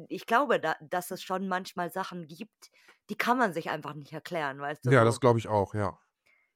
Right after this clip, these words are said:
Speaker 1: Also
Speaker 2: Aber ich bin jetzt
Speaker 1: manchmal
Speaker 2: nicht so einer, der da auf, auf Krampf irgendwie m-, meint, einen Geist gesehen zu haben oder gehört zu haben oder wie, oder dass,
Speaker 1: Mm-mm.
Speaker 2: dass, dass mich jemand
Speaker 1: Aber
Speaker 2: berührt hat, das
Speaker 1: d-,
Speaker 2: gar nicht.
Speaker 1: du kennst bestimmt auch dieses Feeling, dass du manchmal irgendwo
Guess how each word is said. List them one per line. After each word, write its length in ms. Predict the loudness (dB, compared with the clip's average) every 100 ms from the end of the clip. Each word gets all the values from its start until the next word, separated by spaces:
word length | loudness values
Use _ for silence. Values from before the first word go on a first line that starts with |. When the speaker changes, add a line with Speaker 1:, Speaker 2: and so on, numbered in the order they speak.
| _
Speaker 1:
Also 200 | -2 0
Speaker 2:
Aber 160 | 2 2
ich 100 | 4
bin 100 | 4
jetzt 160 | 4 4
Speaker 1:
manchmal 0 |
Speaker 2:
nicht 140 | 2
so 80 | 2
einer, 180 | 2 2
der 120 | 2
da 100 | 4
auf, 260 | 2 0 -4
auf 200 | -6 -6
Krampf 400 | 0 2 2 -2 -4
irgendwie 560 | -2 -2 -2 -2 -2 -4 _ _ _ _ _ _ _
m-, 160 | -6 -6
meint, 500 | -6 -2 2 4 4
einen 80 | 2
Geist 320 | 4 4 2
gesehen 320 | -2 0 0 -2
zu 180 | -2
haben 320 | 2 2 2 2
oder 140 | 2
gehört 320 | 4 6 4
zu 160 | 2 4
haben 340 | 4 4 2 0
oder 220 | -2 -2
wie, 120 | -2
oder 140 | 0 0
dass, 160 | 2
Speaker 1:
Mm-mm. 100 | 0
Speaker 2:
dass, 200 | -2 -4
dass 160 | -6 -2
mich 140 | -2
jemand 180 | 2 2
Speaker 1:
Aber 100 | 4
Speaker 2:
berührt 200 | 2 2
hat, 120 | 2 -2
das 120 | 0
Speaker 1:
d-, 20 |
Speaker 2:
gar 160 | 0 0
nicht. 220 | -4 _
Speaker 1:
du 180 | -6 -4
kennst 380 | -2 -4 -6 -10
bestimmt 360 | -8 -8 -2
auch 160 | -2 -2
dieses 340 | -10 -10 -12
Feeling, 440 | -6 -6 -6 -6 -6
dass 180 | -6
du 80 | -6
manchmal 720 | -6 -8 -8 -8 -6 -6 -6 -10 _ _ _ _ _ _ _ -6
irgendwo 460 | -4 -2 -2 -2